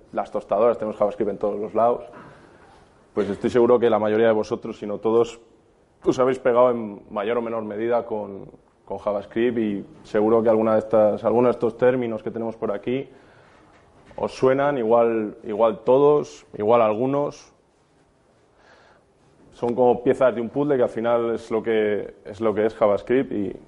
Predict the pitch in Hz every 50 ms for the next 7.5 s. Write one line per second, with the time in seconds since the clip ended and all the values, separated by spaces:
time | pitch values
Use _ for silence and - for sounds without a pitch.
0 | _ _ - - 113 113 117 127 120 - 123 117 120 127 135 - - - - _
1 | _ _ _ _ _ _ _ _ - - - - - 110 110 117 113 - 127 104
2 | - 123 123 123 113 117 117 120 117 107 - 113 113 113 104 - - 127 127 135
3 | 131 127 127 123 120 120 117 - - 127 107 123 113 110 - - 110 - - 120
4 | 120 123 127 120 - 113 110 113 113 110 - - 113 113 117 - 120 - - 107
5 | - - - 120 120 - 139 120 117 113 104 101 - 131 127 127 131 127 123 123
6 | - - - _ _ _ _ _ - 123 113 104 104 - - 95 - - - 87
7 | - - 90 95 110 127 143 165 -